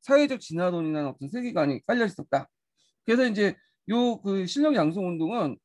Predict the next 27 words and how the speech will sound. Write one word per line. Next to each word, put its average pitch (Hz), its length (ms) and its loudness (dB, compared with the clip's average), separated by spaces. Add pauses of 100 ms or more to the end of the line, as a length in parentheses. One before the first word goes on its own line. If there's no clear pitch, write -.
(120)
예전에 254 260 -2
한번 220 260 -2
제가 156 200 -4
이제 151 100 -2
흐름에 294 340 -2
대해서 165 240 0
한번 135 200 -4
좀 127 120 -12 (320)
설명했을 233 500 -4
거예요. 156 500 0 (1400)
그 190 160 0
교육 226 240 0
진흥 202 280 0
운동, 165 400 0
뭐 135 120 -6
청년의 262 440 0
운동, 151 420 0 (420)
울산 202 340 -4
장려 165 300 0
운동, 151 400 2 (300)
뭐 120 80 -10
밀립대학 196 440 -2
살림 175 280 -4
운동, 139 420 -4 (400)
그다음에 170 320 -2
자치 156 360 -8
운동, 147 380 2